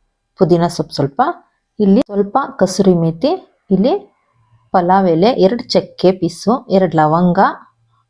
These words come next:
ಸೋಂಪು ಕಾಳು, ಮರಾಠಿ ಮೊಗ್ಗು, ಒಂದ್ ಅನಾನಸ್ ಹೂವ, ಕಲ್ಲುವ, ಹಾಗೆ ಜಾಪತ್ರೆ, ಇಲ್ಲಿ ಒಂದ್ ಅರ್ಧ ಸ್ಪೂನ್ ಶುಂಠಿ ಬೆಳ್ಳುಳ್ಳಿ ಪೇಸ್ಟು, ಇಲ್ಲಿ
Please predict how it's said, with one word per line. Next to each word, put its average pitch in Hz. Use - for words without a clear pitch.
ಸೋಂಪು 208
ಕಾಳು, 196
ಮರಾಠಿ 185
ಮೊಗ್ಗು, 185
ಒಂದ್ 226
ಅನಾನಸ್ 190
ಹೂವ, 170
ಕಲ್ಲುವ, 202
ಹಾಗೆ 180
ಜಾಪತ್ರೆ, 190
ಇಲ್ಲಿ 226
ಒಂದ್ 185
ಅರ್ಧ 160
ಸ್ಪೂನ್ 226
ಶುಂಠಿ 180
ಬೆಳ್ಳುಳ್ಳಿ 170
ಪೇಸ್ಟು, 160
ಇಲ್ಲಿ 214